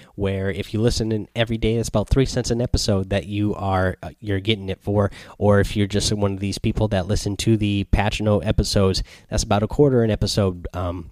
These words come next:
so that would be really appreciated. Again, another free way for you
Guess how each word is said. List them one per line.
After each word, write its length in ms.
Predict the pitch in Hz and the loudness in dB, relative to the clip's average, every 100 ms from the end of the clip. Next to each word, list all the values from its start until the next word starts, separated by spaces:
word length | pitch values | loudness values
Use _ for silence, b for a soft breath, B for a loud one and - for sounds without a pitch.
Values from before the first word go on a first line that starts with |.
| - | -10
so 340 | - 101 92 85 _ _ _ _ _ - | -4 -2 -2 -4 _ _ _ _ _ -4
that 180 | 107 101 | -2 0
would 100 | 104 | 2
be 100 | 104 | 4
really 180 | 107 104 | 4 4
appreciated. 560 | 110 101 101 101 95 - B B | 2 2 2 2 -2 -6 B B
Again, 280 | 107 110 110 | -4 0 0
another 400 | 110 123 180 160 | 2 4 8 8
free 340 | - - 113 | 6 0 0
way 220 | 131 123 123 | 4 6 4
for 160 | 123 | 2
you 320 | 107 110 127 | 2 6 6